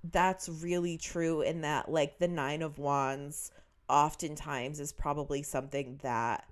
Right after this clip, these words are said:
has been happening your whole life or building your whole life. Like, and right, there's a huge subconscious or unconscious component to it as well.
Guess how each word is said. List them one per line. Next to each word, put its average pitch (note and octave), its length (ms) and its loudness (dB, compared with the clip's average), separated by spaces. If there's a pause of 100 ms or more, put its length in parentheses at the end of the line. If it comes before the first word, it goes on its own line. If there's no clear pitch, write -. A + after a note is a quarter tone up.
has G3 420 4
been F3+ 160 4
happening D3 480 -4
your A2 140 -6
whole A#2+ 160 -2
life E2+ 260 -2
or D#3+ 80 -4
building D3 720 -2
your G2+ 180 -4
whole F2 280 -4
life. C2+ 360 -4
Like, C#3+ 300 -2 (320)
and F3 240 0
right, C#3+ 340 4
there's D#3+ 240 2
a D3+ 80 -2
huge D3 840 -4
subconscious - 1000 -4
or D3 160 -8
unconscious - 640 -12
component - 640 -18
to - 80 -16
it - 280 -12
as - 240 -14
well. - 480 -12